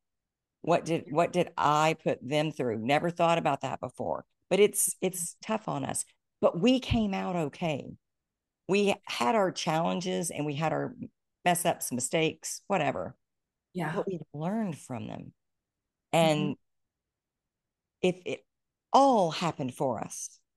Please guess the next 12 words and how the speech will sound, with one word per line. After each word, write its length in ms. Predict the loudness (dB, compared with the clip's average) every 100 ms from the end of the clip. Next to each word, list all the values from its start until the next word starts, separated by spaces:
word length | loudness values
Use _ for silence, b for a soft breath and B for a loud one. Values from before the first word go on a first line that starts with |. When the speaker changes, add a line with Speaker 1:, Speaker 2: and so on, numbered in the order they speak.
| _ _ _ _ _ _ _ _ _ -4
Speaker 1:
and 40 |
if 40 | -2
Speaker 2:
Absolutely. 560 | 0 0 2 2 2
Speaker 1:
it's 300 | 0 0 -4 -6
true 480 | -12 -4 0 0 0
for 260 | -4 -6 -2
us, 580 | -2 -2 -6 -8 -10 -14 _ _ _ _ _ _ _ _ _
then 80 | -4
it's 240 | -4 -6
true 280 | -10 -8 -8
for 160 | -6 -10
them. 340 | -8 -8 -10